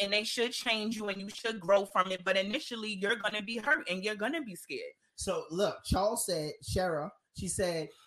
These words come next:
Speaker 2: "You cheating a man out of marriage and might be out of a relationship." I
Speaker 1: But if
Speaker 2: agree.
Speaker 1: I feel like two people need to be ma-, need to be ready to be married. And if I'm still tainted from another relationship, then no, I'm not ready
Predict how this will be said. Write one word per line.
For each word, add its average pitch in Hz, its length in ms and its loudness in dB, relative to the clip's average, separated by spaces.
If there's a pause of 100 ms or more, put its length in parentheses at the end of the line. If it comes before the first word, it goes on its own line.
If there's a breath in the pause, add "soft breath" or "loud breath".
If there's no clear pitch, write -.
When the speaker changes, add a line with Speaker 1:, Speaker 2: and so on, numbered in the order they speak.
Speaker 2:
"You 190 180 -4
cheating 240 320 2
a 196 80 -4
man 196 220 -4
out 175 160 0
of 151 120 0
marriage 160 580 -4
and 151 160 -6
might 160 320 -6
be 165 140 -4
out 151 200 0
of 147 100 -8
a 147 60 -4
relationship." 151 880 -10 (240)
I 185 80 -2
Speaker 1:
But 196 160 12
if 196 120 12
Speaker 2:
agree. 185 320 -2 (140)
Speaker 1:
I 185 200 12
feel 220 260 4
like 208 260 6
two 226 160 -4
people 208 320 -4
need 196 280 -4
to 190 80 -6
be 180 160 -4
ma-, 180 220 6 (340)
need 196 340 -4
to 196 60 -2
be 185 180 -6
ready 185 400 6
to - 80 0
be 170 180 -6
married. 170 480 4
And 165 140 -2
if 156 140 0
I'm 175 180 6
still 185 300 -2 (120)
tainted 190 440 -2 (280 loud breath)
from 196 220 4
another 185 340 4
relationship, 175 800 0
then 190 180 0
no, 196 240 2
I'm 190 240 6
not 214 240 6
ready 175 320 2